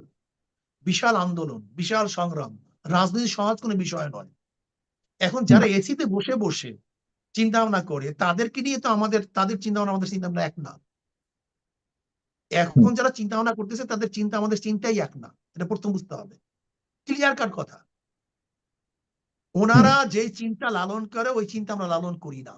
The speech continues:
Speaker 1: ওনারা নারীদেরকে যেই দৃষ্টিতে
Speaker 2: কোন চিন্তাটাকে
Speaker 1: দেখে, আমরা
Speaker 2: অ্যাডভান্স মনে
Speaker 1: নারীদেরকে
Speaker 2: করেন? আপনারা কি বেশি, আ-, আপনারা অ্যাডভান্স চিন্তা করছেন নাকি তারা অ্যাডভান্স চিন্তা করছেন, নাকি আপনারা ব্যাকওয়ার্ড চিন্তা করছেন, তারা ব্যাকওয়ার্ড? কোনটাকে আপনি, কোন চিন্তাটাকে সবচেয়ে বেশি,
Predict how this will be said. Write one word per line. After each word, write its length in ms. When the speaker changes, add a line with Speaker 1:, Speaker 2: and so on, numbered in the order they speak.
Speaker 1:
ওনারা 320
নারীদেরকে 680
যেই 200
দৃষ্টিতে 460
Speaker 2:
কোন 20
চিন্তাটাকে 440
Speaker 1:
দেখে, 60
আমরা 220
Speaker 2:
অ্যাডভান্স 240
মনে 180
Speaker 1:
নারীদেরকে 0
Speaker 2:
করেন? 220
আপনারা 320
কি 160
বেশি, 240
আ-, 160
আপনারা 280
অ্যাডভান্স 400
চিন্তা 240
করছেন 280
নাকি 180
তারা 240
অ্যাডভান্স 380
চিন্তা 200
করছেন, 220
নাকি 200
আপনারা 320
ব্যাকওয়ার্ড 480
চিন্তা 180
করছেন, 360
তারা 280
ব্যাকওয়ার্ড? 320
কোনটাকে 420
আপনি, 240
কোন 140
চিন্তাটাকে 460
সবচেয়ে 300
বেশি, 240